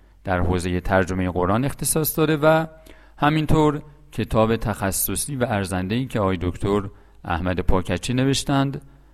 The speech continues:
با عنوان ترجمه شناسی قرآن کریم و انشالله عزیزانی که علاقه دارند می‌تونن برای اطلاعات بیشتر به این دو کتاب و همینطور کتاب‌های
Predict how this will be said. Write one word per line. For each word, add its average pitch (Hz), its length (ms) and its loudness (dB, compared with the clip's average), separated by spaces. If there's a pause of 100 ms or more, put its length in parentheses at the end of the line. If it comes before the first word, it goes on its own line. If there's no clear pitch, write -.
(160)
با 104 80 4
عنوان 101 600 2
ترجمه 90 440 -2
شناسی 87 480 -4
قرآن 98 720 -2 (360)
کریم 107 400 2 (680)
و 90 300 2
انشالله 98 380 -4
عزیزانی 90 400 -6
که 95 120 -8
علاقه 87 300 -6
دارند 107 520 -2 (440)
می‌تونن 120 500 0
برای 95 300 0
اطلاعات 87 440 -4
بیشتر 104 440 -4
به 101 160 -4
این 127 200 0
دو 143 120 -2
کتاب 135 420 2
و - 20 -2
همینطور 123 420 -4
کتاب‌های 104 800 -4